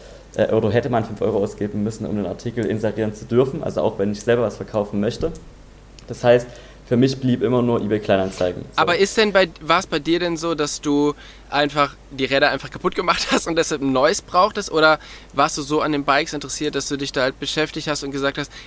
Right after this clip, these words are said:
Speaker 2: „Hey, ich hab jetzt das Bike, aber ich möchte irgendwie noch eine neue Gabel haben oder doch noch
Speaker 1: Genau.
Speaker 2: dieses Bike, weil das ist irgendwie besser oder es passt gerade besser zu mir.“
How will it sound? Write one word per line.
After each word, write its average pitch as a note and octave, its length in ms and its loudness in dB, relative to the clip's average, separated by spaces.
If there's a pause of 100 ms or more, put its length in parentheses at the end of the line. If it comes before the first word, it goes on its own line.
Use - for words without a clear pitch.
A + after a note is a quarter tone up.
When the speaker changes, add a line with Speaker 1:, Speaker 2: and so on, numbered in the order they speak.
Speaker 2:
„Hey, C#3 260 0
ich - 140 -6
hab - 100 -10
jetzt - 240 -6
das F3 140 -2
Bike, D3+ 400 2
aber C#3 140 2
ich C3 100 -8
möchte C#3+ 320 -4
irgendwie C3 340 -2 (500)
noch C3 100 -4
eine C3+ 100 0
neue C3+ 180 2
Gabel D3 400 2
haben C#3+ 320 4
oder B2+ 380 2 (340)
doch D#3 200 2
noch D3 220 2
Speaker 1:
Genau. C#3+ 220 8
Speaker 2:
dieses G2+ 220 4
Bike, D#3+ 600 2
weil D3 680 4
das C3+ 200 -6
ist C3+ 140 -8
irgendwie C3+ 260 -2
besser F3 400 2
oder C#3 80 0
es B2+ 80 -6
passt E3+ 280 -4
gerade C#3+ 200 0
besser C#3+ 320 -4
zu - 140 -6
mir.“ C#3+ 140 0